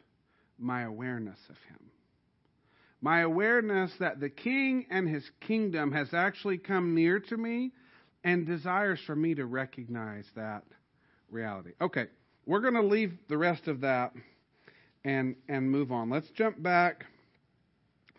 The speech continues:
to where we were going. Ephesians, we're gonna jump to, uh, verse fourteen. Well, that's where we were. So we just read this section. Uh, "We'll be mature in the Lord, measuring up." Verse fourteen,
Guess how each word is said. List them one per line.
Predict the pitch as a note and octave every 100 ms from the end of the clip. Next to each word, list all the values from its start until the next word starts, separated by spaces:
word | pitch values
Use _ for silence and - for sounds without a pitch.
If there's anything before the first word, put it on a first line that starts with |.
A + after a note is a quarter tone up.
| _ _
to | C#3+
where | C#3+ D3
we | D#3
were | D#3
going. | C#3 C#3 C3+ B2+
Ephesians, | - F3 G3 G3 F#3+ F#3+ F#3+ F#3 -
we're | D#3
gonna | G3 E3+
jump | C#3 E3 D#3 - -
to, | D#3 D3 C#3+ C#3+ C#3 - _ _ -
uh, | B2 A#2+
verse | A#2 C#3+ C#3+ - -
fourteen. | E3 E3+ C3+ E3 D#3 D#3
Well, | D#3
that's | D3+ D3+ -
where | D3
we | B2+
were. | A#2 A2 G#2 _ - - - -
So | F#3 F#3
we | F#3
just | F3 A3+ C4 -
read | G#3 G#3
this | G3+ G3+
section. | F#3+ E3 - F3+ F3 F#3+ - - _ -
Uh, | D3 C#3 C#3 - _ _ _ _
"We'll | D#3 F#3+
be | F3+
mature | F3+ D#3 - B3+ B3
in |
the | A#3
Lord, | G#3+ G#3+ G3+
measuring | F3 F#3+ F#3 G#3 F#3
up." | E3+ - - _ -
Verse | C#3 G#3 G#3 - - -
fourteen, | A3 G#3+ - D3 C#3 D3+